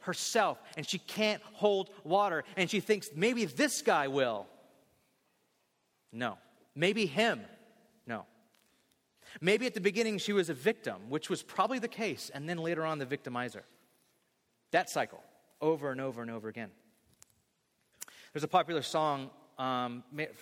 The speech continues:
for the last, gosh, several months, six months, maybe five, six months, um, by a guy, I don't know if this is his name or what, Hosier? I don't know if that's his real name. If it is, it's a crazy name. Um, anyway,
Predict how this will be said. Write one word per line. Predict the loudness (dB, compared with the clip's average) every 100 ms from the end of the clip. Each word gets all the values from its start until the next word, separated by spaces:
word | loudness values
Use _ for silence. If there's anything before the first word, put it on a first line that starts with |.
| -20
for | -12 -2
the |
last, | 0 0 -2
gosh, | -6 -4
several | -6 -6
months, | -8 -10
six | -14 -12
months, | -12 -12
maybe | -12 -12 -12 _ _ -20 -10
five, | -8 -8
six | -14 -14
months, | -14 -16 -20 -20 -20 _ _
um, | -2 0 0 -4 -10 -14 _ _ _ -4
by | 0 2 2 -2
a | -4 -4 -6
guy, | -2 0 0 0 -2
I | -4
don't |
know | -8
if | -10
this | -14
is | -16
his | -16 -12
name | -10 -10
or | -10
what, | -10 -10
Hosier? | -6 -8 -6 -8 -10 _ _ -6
I | -4
don't |
know | -4
if | -8 -12 -10
that's | -8 -8
his |
real | -10 -10
name. | -10
If | -12
it | -12
is, | -10 -12
it's | -16 -20
a |
crazy | -16 -16 -14
name. | -16 -18 -20 -10 2
Um, | 2 2
anyway, | 2 2